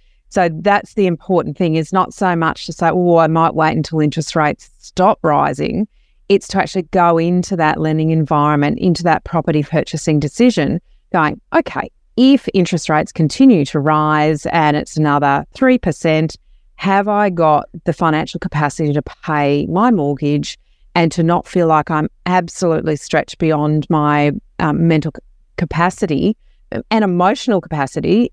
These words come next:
to retain this house?" So the decision necess-, isn't necessarily don't do it. It's to actually make sure that your buffer or your capability to pay will allow for more rate rises. And then you can sit in a really mo-, much more comfortable position.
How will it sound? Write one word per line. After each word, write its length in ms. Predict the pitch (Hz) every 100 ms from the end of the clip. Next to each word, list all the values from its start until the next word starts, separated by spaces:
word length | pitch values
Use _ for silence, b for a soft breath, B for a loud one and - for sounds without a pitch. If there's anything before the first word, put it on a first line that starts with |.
| -
to 360 | 190 170 151
retain 380 | - 151 156 143
this 160 | 143 -
house?" 360 | 151 123 - - _ _ -
So 320 | - 180 180
the 120 | 196 180
decision 460 | 180 277 254 208
necess-, 380 | 185 185 170 - -
isn't 240 | 185 185
necessarily 480 | 170 156 214 160 156
don't 360 | 143 160 160 156
do 200 | 214 185
it. 140 | 202
It's 220 | 175 -
to 100 | -
actually 340 | 196 - - 214
make 200 | 190 -
sure 240 | - 170
that 100 | 160
your 120 | - 151 -
buffer 420 | 170 165 170 156
or 160 | 160 156
your 200 | 156 151 _ _ -
capability 600 | 190 175 170 156 156 147
to 80 | 156
pay 400 | - 220 311 339 b b -
will 260 | 170 190 185
allow 300 | 165 160 151
for 160 | -
more 200 | 160 151
rate 260 | 147 147 147
rises. 500 | 156 143 147 151 151
And 300 | - 180 190
then 220 | 202 208 214
you 120 | 202
can 180 | 185 160
sit 200 | 180 160
in 120 | 147
a 80 | 151
really 260 | 151 147
mo-, 180 | 151 -
much 280 | 180 190 -
more 100 | 170
comfortable 600 | - - - - 147 139
position. 520 | - - - - 165